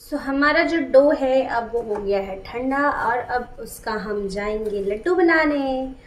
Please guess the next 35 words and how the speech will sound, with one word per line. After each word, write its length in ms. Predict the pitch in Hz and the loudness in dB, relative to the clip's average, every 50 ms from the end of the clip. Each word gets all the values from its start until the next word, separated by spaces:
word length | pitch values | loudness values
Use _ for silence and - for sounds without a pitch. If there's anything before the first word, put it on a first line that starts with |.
| - - - | -6 0 2
और 260 | 196 - - 220 208 | 2 2 2 -2 -2
जो 180 | 202 220 233 233 | -2 -2 -4 -2
मैंने 320 | 233 233 233 247 254 262 262 | -2 0 0 0 2 2 2
ये 420 | 262 247 240 240 240 240 233 226 | 0 0 -2 0 2 2 2 2
जो 180 | - 220 226 220 | 0 -2 -4 -2
है 260 | - 220 214 208 214 214 - | 0 0 0 0 0 -2 -6
food 180 | 233 240 233 - | -8 -8 -8 -8
color 320 | - 240 214 220 220 214 208 | -6 -2 0 0 2 2 0
डाल 280 | 202 196 196 202 202 196 | 0 0 0 0 0 -2
के 180 | 196 214 208 202 | -2 -2 -2 2
और 200 | 208 208 196 196 | 2 2 2 2
जो 100 | 196 190 | -2 -8
थोड़ा 260 | - - 208 196 196 190 | -8 -8 -4 -2 -2 0
white 320 | 190 208 208 220 226 226 - | 0 0 0 0 0 -2 -2
जो 140 | 220 226 226 | -4 -2 0
है 120 | 220 202 208 | 0 0 0
नारियल 320 | 202 196 202 208 214 202 | 0 0 0 0 0 0
बुरादा 340 | 202 208 208 196 190 196 190 | 0 0 0 0 0 0 -4
छोड़ा 380 | 190 - - 233 233 262 269 269 | -6 -6 -8 0 4 6 6 6
था, 200 | 269 262 240 240 240 - - - - - - - - | 4 2 0 2 0 -2 -4 -10 -12 -12 -12 -8 -6
अब 120 | 220 220 | -2 -2
उसका 240 | 262 - - - 262 | 0 0 2 4 4
यूज़ 460 | 269 254 262 285 311 339 339 330 - - | 4 4 4 4 4 4 2 2 4 4
करके 300 | 294 269 277 - 277 269 - | 4 4 4 0 -4 -4 0
बहुत 400 | 247 277 277 302 302 294 294 294 | 0 2 4 6 6 6 6 4
ही 80 | 302 277 | 0 2
बेहतरीन 640 | - 262 262 262 262 254 247 254 262 269 269 262 | 2 2 2 2 0 -2 -2 -2 0 0 -2 0
जो 120 | 254 262 240 | -2 -2 -4
है 180 | 240 240 240 226 | -2 -4 -4 -4
वो 100 | 240 240 | -4 -4
लड्डू 320 | 226 226 214 208 196 240 220 | -2 -4 -4 -4 -4 -6 -4
तैयार 500 | - 208 202 196 196 190 190 190 196 190 | -2 0 2 2 4 2 2 2 0 -2
करेंगे। 480 | 208 202 196 196 196 196 196 196 196 196 - - - - - - _ - - - - | 0 0 2 2 2 2 2 0 0 -2 -6 -12 -20 -20 -20 -20 _ -20 -20 -20 -10
तो 80 | - 202 | -6 -6
आप 80 | 202 | -6